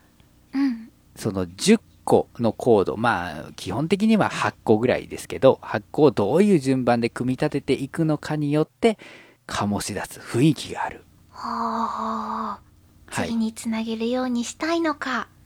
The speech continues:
Speaker 1: ここで思いっきり雰囲気を変えたいのか。
Speaker 2: はい、そういうことですね。
Speaker 1: へえ、やっぱコードって面白い。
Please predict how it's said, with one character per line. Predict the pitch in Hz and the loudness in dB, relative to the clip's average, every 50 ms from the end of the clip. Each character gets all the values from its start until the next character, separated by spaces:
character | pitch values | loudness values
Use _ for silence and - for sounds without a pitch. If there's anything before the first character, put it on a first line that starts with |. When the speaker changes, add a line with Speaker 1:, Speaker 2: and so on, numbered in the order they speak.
| _ _ _ _ - | _ _ _ _ -12
Speaker 1:
こ | - - | -6 -2
こ | 277 302 285 | 2 2 4
で | 277 269 | 4 2
思 | 262 254 269 285 302 | 0 2 2 0 0
い | 285 | 0
っ | 277 - _ - | -2 -8 _ -12
き | - - 339 | -8 -6 -2
り | 339 349 349 339 320 - - - | 0 0 2 0 0 -4 -8 -6
雰 | - 277 277 | -2 -2 -2
囲 | 269 | -2
気 | - - 240 | -2 -4 -6
を | 233 | -4
変 | - - - 302 | -4 -4 -4 -4
え | 302 | -4
た | 302 - 349 | -4 -2 -2
い | 359 330 | 0 0
の | 311 285 | 0 0
か。 | 285 - 233 - - _ _ _ _ - | 0 -2 -2 -4 -4 _ _ _ _ -18
Speaker 2:
は | - - - | -14 -14 -12
い、 | - | -12
そ | - - - - 87 | -12 -8 -4 -2 -2
う | 87 | -2
い | |
う | 85 | -2
こ | - 87 | -6 -8
と | - - | -8 -8
で | 73 - | -12 -12
す | - - 135 | -10 -6 -2
ね。 | 143 170 196 240 - _ _ _ _ _ _ - | 0 2 2 0 -2 _ _ _ _ _ _ -14
Speaker 1:
へ | - 254 247 247 254 254 262 269 269 294 311 302 311 311 302 | -10 -8 -6 -4 -4 -4 -4 -2 -2 0 2 2 2 2 0
え、 | |
や | 294 - - _ - - | -2 -6 -14 _ -12 -10
っ | - | -6
ぱ | - 262 | -6 -6
コ | - - 320 330 | -2 2 2 2
ー | 339 | 4
ド | 339 294 | 4 0
っ | - - | -2 -2
て | - | -4
面 | 262 247 254 277 | -2 -2 0 -2
白 | 277 - 349 359 381 392 | -2 -2 0 2 2 4
い。 | 370 | 2